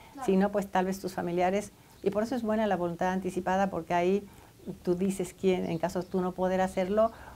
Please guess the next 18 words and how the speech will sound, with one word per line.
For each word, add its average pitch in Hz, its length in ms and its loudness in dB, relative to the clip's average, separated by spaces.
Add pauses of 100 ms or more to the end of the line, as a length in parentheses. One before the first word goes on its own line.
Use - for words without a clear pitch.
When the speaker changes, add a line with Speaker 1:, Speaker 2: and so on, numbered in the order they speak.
Speaker 2:
podía 175 260 2
tomar 180 240 2
la 175 160 2
decisión 175 640 -2
por 180 180 -2
ti. 220 240 0 (260)
Pero, 226 200 0 (140)
eh, - 240 -2
la 202 120 4
información 196 600 0
sería 214 580 2
que 202 100 -2
tú 220 140 -8
sepas 233 420 -2
realmente 175 420 -2
qué 160 140 -8
tienes. - 600 -12 (440)
Speaker 1:
Algo 427 220 6